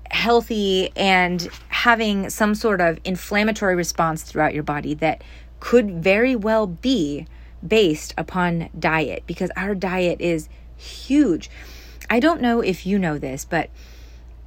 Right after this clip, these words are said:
or if you've ever heard of or are familiar with epigenetics, but epigenetics is a study, and it's based on the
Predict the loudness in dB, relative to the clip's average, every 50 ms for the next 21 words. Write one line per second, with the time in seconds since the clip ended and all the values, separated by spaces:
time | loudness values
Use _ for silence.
0 | -20 -20 -20 -20 -20 -20 -20 -20 -20 -20 -20 -20 -8 -4 -2 2 4 4 4 4
1 | 4 2 0 2 2 6 6 6 4 4 2 2 2 0 -2 -2 -8 -14 -6 0
2 | 0 4 6 6 4 4 2 0 0 2 4 4 4 4 2 2 0 0 -2 -4
3 | -6 -2 -2 -2 -2 0 -2 0 0 -2 -2 -2 -4 -6 -8 -14 -16 -16 -18 -18
4 | -18 -20 -20 -20 -20 -20 -20 -20 -20 -20 -20 -20 -20 -20 -20 -20 -14 -4 -2 -2
5 | 0 2 2 2 4 2 2 2 2 2 2 2 2 0 -2 -2 -4 -2 0 0
6 | 0 0 -2 -4 -6 -6 -2 0 0 2 2 2 0 0 -2 -2 -4 -2 -2 0
7 | 0 -2 -2 -2 -8 -14 -16 -18 -20 -20 -20 -20 -20 -20 -20 -20 -20 -20 -20 -20
8 | -4 2 4 4 4 4 2 0 -4 -4 -2 0 2 2 2 0 -2 -4 -6 -6
9 | -4 -2 0 2 2 2 0 0 -2 -4